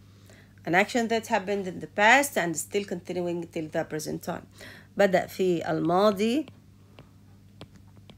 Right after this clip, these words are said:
وما زال مستمر حتى الآن.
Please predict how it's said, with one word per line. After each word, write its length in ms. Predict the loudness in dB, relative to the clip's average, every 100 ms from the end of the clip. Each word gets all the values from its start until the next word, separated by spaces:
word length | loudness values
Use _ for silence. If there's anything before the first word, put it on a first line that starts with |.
| -20 -20 -20 -20 -20 -12
وما 600 | 2 4 6 6 4 4 -2 -18 -20 -20 -20 -20 -20 -14
زال 680 | -2 4 6 6 4 2 -4 -18 -14
مستمر 880 | -8 -8 -6 -2 0 2 2 0 -4 -20 -20 -20 -20 -18 -18
حتى 640 | -10 -4 -4 -4 -2 -2 -2 -14 -20 -20 -4
الآن. 300 | -4 -2 -8